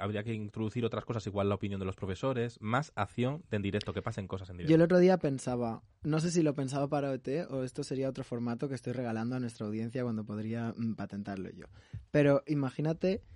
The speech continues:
Speaker 2: que de repente, no sé si todo el rato, o un día a la semana, o una hora a la semana, ellos sí que tuviesen acceso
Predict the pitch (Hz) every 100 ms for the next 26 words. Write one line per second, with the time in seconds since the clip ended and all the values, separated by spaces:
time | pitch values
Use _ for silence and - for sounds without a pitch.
0 | - _ - 156 139 135 151 160 147 131
1 | 143 170 170 156 139 127 143 - 120 -
2 | 117 127 139 151 156 135 123 117 131 139
3 | 107 120 151 156 147 143 135 127 135 139
4 | 147 139 - - 151 170 165 - 175 156
5 | 135 135 127 123 120 - 120 - 117 110